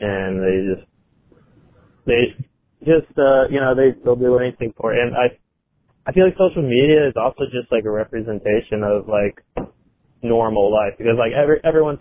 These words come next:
posting, like, their, their best face on social media, but when you really think about it, like, that's just kinda how it's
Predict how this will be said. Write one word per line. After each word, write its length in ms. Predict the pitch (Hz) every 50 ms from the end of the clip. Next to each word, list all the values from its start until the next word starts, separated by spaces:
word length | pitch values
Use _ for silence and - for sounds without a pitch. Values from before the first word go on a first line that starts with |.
| _ _
posting, 320 | 139 135 131 127 - 131
like, 200 | 123 123 123 117 -
their, 360 | 117 113 110 110 110 107 104 -
their 120 | - 117 107
best 280 | - 110 104 - - _
face 200 | 110 107 104 -
on 120 | - 107 104 -
social 260 | 120 107 101 - 110 104
media, 300 | 107 113 113 110 110 107 110
but 260 | 117 113 110 - - _ _ _ _ _ _ _ _
when 140 | - 139
you 60 | 139 139
really 180 | 151 147 135 -
think 140 | 147 147 143
about 240 | 117 120 117 117 117
it, 80 | 110 117
like, 260 | 117 113 113 - _ _ _ _ _ _ _ _ _ _ _ -
that's 160 | 131 127 - -
just 120 | 147 -
kinda 240 | - 143 135 131 120 123
how 180 | 123 123 120
it's 140 | 110 -